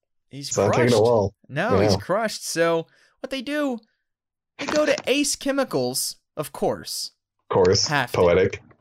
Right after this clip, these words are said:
Speaker 1: Because that's
Speaker 2: Yep.
Speaker 1: where Joker was created. Uh,
Speaker 2: That's
Speaker 1: in
Speaker 2: what
Speaker 1: his
Speaker 2: he would've
Speaker 1: first,
Speaker 2: wanted.
Speaker 1: first encounter with Batman. And they're gonna, they're gonna have a proper,
Speaker 2: <laughs>
Speaker 1: proper send-off.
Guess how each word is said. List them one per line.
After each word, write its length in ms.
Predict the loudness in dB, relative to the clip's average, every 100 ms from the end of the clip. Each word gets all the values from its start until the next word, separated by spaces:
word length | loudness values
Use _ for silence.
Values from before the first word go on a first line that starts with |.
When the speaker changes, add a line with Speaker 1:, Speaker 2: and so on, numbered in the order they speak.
| _
Speaker 1:
Because 260 | -14 -10
that's 220 | -2 0 0
Speaker 2:
Yep. 40 |
Speaker 1:
where 120 | -4
Joker 380 | -6 -6 -6 -8
was 160 | -8 -10
created. 680 | -10 -8 -6 -6 -6 -10 -14 _ _ _ _ _ _ _ _ _ -20 _ _
Uh, 140 | -6
Speaker 2:
That's 120 | -2
Speaker 1:
in 40 | 2
Speaker 2:
what 60 | 4
Speaker 1:
his 60 |
Speaker 2:
he 40 | 4
would've 200 | 4 4
Speaker 1:
first, 100 | 4
Speaker 2:
wanted. 280 | 4 4 2
Speaker 1:
first 280 | 0 -4
encounter 480 | -6 -6 -6 -6 -6
with 160 | -8 -6
Batman. 640 | -6 -6 -8 -12 -14 -16 _ _ _ _ _ _
And 240 | -14 -10
they're 180 | -8 -6
gonna, 320 | -6 -8 -10 -12 _ _ _ _ _ _ _ _ _ _ _ _ _
they're 160 | -14 -12
gonna 160 | -10 -8
have 200 | -6 -8
a 40 |
proper, 520 | -8 -4 -4 -4 -6
Speaker 2:
<laughs> 20 | -4
Speaker 1:
proper 460 | -4 0 0 2 0
send-off. 580 | 2 0 2 0 0